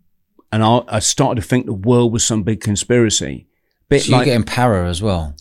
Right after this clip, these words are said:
Speaker 1: Yeah.
Speaker 2: How did they clock that you were getting paranoid?
Speaker 1: Well, I, I don't know, but they started to realise
Speaker 2: Something's not right.
Speaker 1: You know,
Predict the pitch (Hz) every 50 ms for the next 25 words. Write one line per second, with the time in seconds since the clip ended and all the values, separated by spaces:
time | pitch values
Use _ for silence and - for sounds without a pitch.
0 | _ _ _ - 123 156 190 180 123 95 92 - - _ _ _ _ _ _ _
1 | _ _ _ _ - - - - - 101 139 156 143 160 - 156 147 - - -
2 | - 135 117 92 - - - - 80 78 92 92 92 90 - 78 80 90 - -
3 | 92 90 90 85 85 85 85 85 - 127 143 156 156 147 127 117 - _ - 120
4 | 123 110 98 _ _ _ _ _ _ _ _ _ _ _ - 127 139 143 135 139
5 | 156 139 139 135 - - 139 131 123 113 104 - 110 - - 120 117 117 117 113
6 | 113 - _ - - - - - 139 123 123 101 117 - - 113 101 107 113 113
7 | 113 113 107 104 98 95 90 92 98 - - - - _ - - - - - _
8 | _ _ _ _ _ _ _ _ _ _ - - - 104 95 101 92 - 92 82
9 | 90 92 87 131 139 147 139 117 101 104 104 -